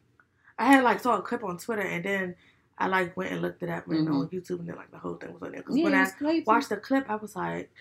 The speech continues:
Speaker 1: the clip wasn't even, like, two minutes. It was,
Speaker 2: Mm-hmm.
Speaker 1: they did, like, a minute and some change. It was not
Speaker 2: Mm-hmm.
Speaker 1: enough for me. I had to go search it.
Speaker 2: Yeah, it was
Speaker 1: I
Speaker 2: cool, though.
Speaker 1: was like, I watched it, like, as soon as I watched it, I watched it again. Like, I really liked it a
Speaker 2: Yeah, it
Speaker 1: lot.
Speaker 2: was lit, right? Talking her
Speaker 1: Mm-hmm.
Speaker 2: shit.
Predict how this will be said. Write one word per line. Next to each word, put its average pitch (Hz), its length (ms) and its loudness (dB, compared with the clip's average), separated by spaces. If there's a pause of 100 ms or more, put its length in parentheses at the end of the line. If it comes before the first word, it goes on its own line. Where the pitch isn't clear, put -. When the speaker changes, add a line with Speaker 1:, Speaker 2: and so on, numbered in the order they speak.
(180)
Speaker 1:
the 214 80 -6
clip 294 180 4
wasn't 247 240 4
even, 233 160 0
like, 202 360 0
two 254 200 0
minutes. 190 360 0
It 180 40 0
was, 165 100 -2
Speaker 2:
Mm-hmm. 170 140 -6
Speaker 1:
they 226 120 -2
did, 214 160 0
like, 196 120 2
a 180 80 -6
minute 190 180 -4
and 185 80 -6
some 165 120 -14
change. 170 280 -6
It 175 40 -8
was 180 160 -6
not 175 120 0
Speaker 2:
Mm-hmm. 156 100 2
Speaker 1:
enough 165 180 -8
for 165 80 -20
me. 156 160 -20 (340)
I 180 60 -8
had 175 120 0
to 170 60 -4
go 165 100 -6
search 165 300 -10
it. - 120 -14 (200)
Speaker 2:
Yeah, 311 180 0
it 180 180 0
was - 100 0
Speaker 1:
I - 60 2
Speaker 2:
cool, 285 180 2
though. 139 180 0
Speaker 1:
was 180 140 -10
like, 175 240 -4 (120)
I 202 120 -4
watched 214 280 0
it, 202 60 -4
like, 170 240 -4
as - 60 -20
soon 240 160 -4
as 220 60 0
I - 20 0
watched 202 220 -2
it, 180 40 -4
I 175 40 -4
watched 175 220 -8
it 165 60 -8
again. 160 240 -12 (1040)
Like, 180 100 -10
I 180 40 -2
really 175 220 -2
liked - 200 -12
it - 120 -16
a 226 40 -4
Speaker 2:
Yeah, 269 40 0
it - 40 2
Speaker 1:
lot. 339 60 4
Speaker 2:
was 262 120 2
lit, 277 140 2
right? 240 280 2
Talking 247 180 0
her - 80 4
Speaker 1:
Mm-hmm. 262 80 -2
Speaker 2:
shit. 233 260 -2